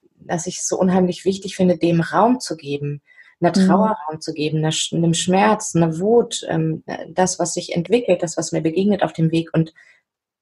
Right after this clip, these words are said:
Speaker 1: und ich und du, die, die Menschen, die da an der Versorgung beteiligt sind, wir sind ja genauso betroffen davon und genauso
Speaker 2: Mhm.
Speaker 1: bewegt davon. Und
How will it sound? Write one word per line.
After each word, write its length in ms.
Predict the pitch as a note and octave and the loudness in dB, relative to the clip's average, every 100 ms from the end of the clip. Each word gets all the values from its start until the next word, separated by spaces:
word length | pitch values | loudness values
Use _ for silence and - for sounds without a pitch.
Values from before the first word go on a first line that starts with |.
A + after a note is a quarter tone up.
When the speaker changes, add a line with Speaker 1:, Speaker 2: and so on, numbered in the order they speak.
| _ | _
Speaker 1:
und 160 | F3+ F3+ | 0 4
ich 380 | A#3+ B3+ - - | 2 0 -6 -2
und 180 | E3 E3+ | 0 2
du, 340 | A3+ B3+ F#3 | 4 4 2
die, 200 | - - _ A#2+ - - - | -2 -10 _ -12 -12 -14 -8
die 120 | D#3 | -2
Menschen, 400 | F3+ G#3 - G#3 | 2 2 2 0
die 120 | F#3+ | 2
da 140 | F#3 - | 2 2
an 120 | F3 | 0
der 120 | F3 | 0
Versorgung 460 | F3 E3+ G3 B3 G#3 | -2 2 4 4 -2
beteiligt 460 | F#3 F3+ E3+ E3 | -2 -4 -4 -4
sind, 200 | E3+ E3 | -4 -2
wir 140 | E3 E3 | -2 -2
sind 280 | F3 F3+ - _ | 0 -4 -6 _
ja 160 | E3 E3+ | -2 0
genauso 840 | E3+ E3 F3 A#3+ G3+ F#3 G#3+ A3+ - - - _ _ | 2 2 4 2 0 2 2 2 -2 -20 -20 _ _
betroffen 640 | - E3 G#3+ - D#4+ D#4+ A#3 | -8 -2 0 2 -2 0 -2
davon 400 | C#3+ - C#3+ C#3 | -2 -6 -10 -6
und 160 | D#3+ D#3+ | -6 -2
genauso 440 | D#3+ E3+ F3+ F3 | 0 2 2 4
Speaker 2:
Mhm. 40 | |
Speaker 1:
bewegt 320 | F#3+ F3+ F#3 F#3+ - _ | 4 4 2 -4 -12 _
davon. 180 | C3+ C3+ | -12 -10
Und 160 | D3 | -10